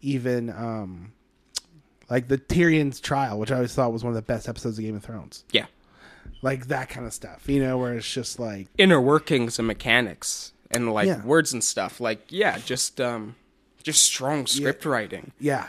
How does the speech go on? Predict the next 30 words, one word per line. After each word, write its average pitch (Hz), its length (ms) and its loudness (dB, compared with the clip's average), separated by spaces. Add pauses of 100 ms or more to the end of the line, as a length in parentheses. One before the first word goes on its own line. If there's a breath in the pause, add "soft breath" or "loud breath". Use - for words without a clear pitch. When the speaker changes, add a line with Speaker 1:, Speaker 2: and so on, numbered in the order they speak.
Speaker 2:
And 135 80 0
Speaker 1:
very 156 40 6
Speaker 2:
strong 165 180 10
Speaker 1:
strong. 139 60 6
Speaker 2:
acting. 127 360 2
Good, 143 240 2
like, 123 340 2 (340 soft breath)
like 156 120 2
I 160 60 2
said, 151 200 4
all 135 120 8
the 147 80 4
characters 135 460 0
are 107 40 -6
so 131 240 2
well 120 240 2
fleshed - 520 -6
out, 120 260 2 (380 soft breath)
and 123 120 2
they 117 80 4
slowly 127 640 4
feed 123 360 -2
you 113 100 -2
more 117 300 2
and 113 80 0
more 120 260 4
of 120 140 -2
them. 113 260 -2
Like, 101 300 -6
uh, 101 160 -2